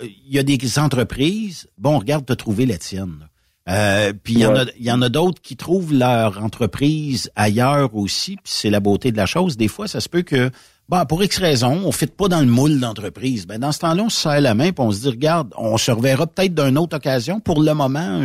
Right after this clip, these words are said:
Speaker 1: je me sens pas bien. » Puis c'est tout à
Speaker 2: Puis
Speaker 1: l'honneur des chauffeurs de faire ça.
Speaker 2: Ouais,
Speaker 1: Hmm.
Speaker 2: puis en même temps, tu sais, euh, j'ai plein de chauffeurs qui reviennent, qui ont été voir ailleurs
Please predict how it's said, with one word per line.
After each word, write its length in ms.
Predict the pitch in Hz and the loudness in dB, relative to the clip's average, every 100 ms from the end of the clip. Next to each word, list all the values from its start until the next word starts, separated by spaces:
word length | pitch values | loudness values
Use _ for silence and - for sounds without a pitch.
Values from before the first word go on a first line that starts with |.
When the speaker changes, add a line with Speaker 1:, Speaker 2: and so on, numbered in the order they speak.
| 117 | 0
Speaker 1:
je 160 | 104 107 | -2 -2
me 80 | |
sens 220 | 101 135 127 | 0 0 2
pas 140 | 135 | 0
bien. » 240 | 107 104 220 _ _ _ _ | 0 -2 -4 _ _ _ _
Puis 220 | 120 120 - | 0 0 0
c'est 260 | - 139 - | -4 -2 -2
tout 140 | - 240 - | 0 0 4
à 60 | |
Speaker 2:
Puis 80 | 165 | 4
Speaker 1:
l'honneur 360 | 165 113 123 117 | 4 2 0 -2
des 140 | 101 | -4
chauffeurs 420 | - 104 - 113 | -4 -4 -2 -4
de 60 | 101 | -4
faire 240 | 92 87 | -10 -16
ça. 140 | - 98 - - - | -16 -16 -20 -20 -2
Speaker 2:
Ouais, 300 | 123 131 208 | 2 4 4
Speaker 1:
Hmm. 40 | 277 | 4
Speaker 2:
puis 120 | 135 | 4
en 60 | 156 | 4
même 200 | 151 147 | 2 2
temps, 320 | 190 220 180 | 0 2 0
tu 300 | 147 - - | -4 -10 -4
sais, 180 | 196 220 | 2 4
euh, 460 | 214 160 147 143 135 | 4 4 4 4 2
j'ai 140 | 117 120 | 0 -2
plein 180 | 135 165 | -2 -2
de 60 | |
chauffeurs 400 | 160 135 139 160 | 0 0 2 0
qui 100 | 160 | 2
reviennent, 500 | 120 107 117 147 143 | 0 2 0 0 -2
qui 160 | 120 123 | 0 2
ont 120 | 110 | 2
été 100 | 110 | 2
voir 280 | 139 147 156 | 2 4 4
ailleurs 400 | 151 135 127 160 | 4 4 2 -2